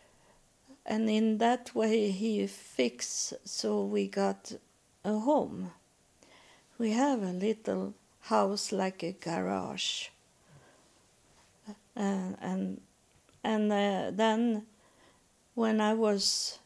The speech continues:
working in the night, he was not working at all. And, uh, and I find out later on because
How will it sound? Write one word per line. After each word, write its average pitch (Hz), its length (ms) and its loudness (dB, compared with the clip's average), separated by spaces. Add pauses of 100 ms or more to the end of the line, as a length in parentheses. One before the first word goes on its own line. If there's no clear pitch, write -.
(480)
working 226 540 6
in 196 160 4
the 202 140 4
night, 240 720 2 (1300)
he 240 300 4
was 220 720 4
not 208 340 2
working 233 580 2
at 185 220 -6
all. 180 320 0 (1000)
And, 208 340 4
uh, 185 460 4 (1120)
and 214 280 4
I 208 220 4
find 208 460 2
out 240 380 2
later 214 520 2
on 196 460 2 (420)
because 226 460 0